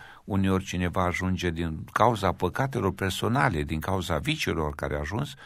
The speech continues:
să-și distrugă sănătatea. Acum să ofere lui Dumnezeu boala respectivă ca ispășire pentru păcatele făcute. Și atunci, iată, Dumnezeu poate să-i acorde iertare pentru păcatele acelea,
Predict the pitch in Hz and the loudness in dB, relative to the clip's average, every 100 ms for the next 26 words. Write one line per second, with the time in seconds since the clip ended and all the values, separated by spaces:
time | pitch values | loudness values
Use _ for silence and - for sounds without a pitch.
0 | - - - - 110 92 87 85 113 110 | -20 -20 -14 2 4 4 0 -2 0 2
1 | 92 92 85 80 69 - - - - 131 | 2 0 0 -2 -4 -4 -4 -4 -4 -4
2 | - 82 - 101 90 76 76 71 71 92 | 0 -2 0 -2 -2 -4 -4 -4 -4 -2
3 | 82 73 92 76 73 76 - 67 113 117 | -2 4 4 4 -4 -6 -8 -6 -4 -2
4 | 107 - - - - 98 95 80 - 98 | -2 -6 -18 -10 -2 -2 -2 -4 -4 -2
5 | 92 80 - - 73 82 - 78 - 69 | -2 -4 -6 -8 -6 -8 -8 -8 -8 -10
6 | 73 65 67 - - - - 82 - 143 | -10 -10 -12 -14 -20 -12 0 0 2 2
7 | 101 104 101 85 82 73 85 107 - 87 | 2 2 2 0 -2 -2 -2 -2 0 -2
8 | 85 - 67 67 131 131 82 67 - - | -4 -4 -4 0 0 2 0 -4 -8 -20
9 | - - 82 80 - 120 110 85 98 92 | -20 -8 0 0 4 2 2 0 -2 -2
10 | 80 85 92 95 76 73 117 120 117 | -2 0 0 0 -2 -4 -2 -2 -2